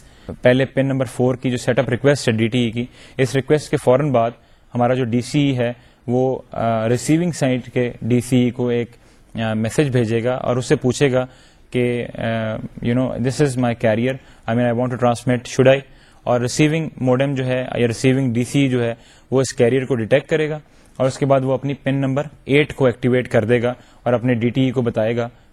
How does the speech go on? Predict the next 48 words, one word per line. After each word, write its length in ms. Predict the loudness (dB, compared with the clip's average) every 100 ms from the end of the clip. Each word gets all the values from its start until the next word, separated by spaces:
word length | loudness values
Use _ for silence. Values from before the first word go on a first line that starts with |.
| -6
کہ، 300 | -2 -2 -4 -6
آ، 300 | -6 -4 -4 -8 -10 -12
he 360 | -10 -4 0 2 4
should 200 | 2 2
be 160 | 0 -2
or 80 |
ڈی 200 | -2 0
ٹی 120 | 2 0
ای 80 |
should 320 | 0 -2 0 -2
be, 80 | -4 -12 -20 _ -6
آ، 300 | -4 -2 2
ready, 360 | 2 2 0 -4 -16 _ _
آ، 100 | -8
for 180 | -2 -2
something, 460 | 0 -2 -2 -4 -4
and 80 | -2
it 120 | 0
will 120 | 2
ask 320 | 2 0 0 0
the 100 | 0
D 80 | 0
T 100 | 0
E 180 | 0
کہ 200 | -2 -4 -2
I 120 | -2
am 60 | -2
going 220 | -2 -4
to 200 | -2 0
send 100 | 2
you 120 | 0 -4
something. 260 | -8 -8 -12 -16 -20 -20 -20 -6 2
ڈی 140 | 2
ٹی 120 | 4
ای 80 | 2
جو 160 | 0 0
ہے 200 | -2 -2
it 140 | -4
responds 480 | -2 2 2 2 2
back 180 | 2 2 -4 -4 -2
by 160 | 0
using 220 | 0 -2 -4 -4
pin 60 |
number 220 | -2 -2 -2 -2
four, 120 | -2 -4 -16 _ -20 -20 -10
آ، 300 | -4 -2 -2
and 300 | -4 -2 0
actually 360 | -2 -2 0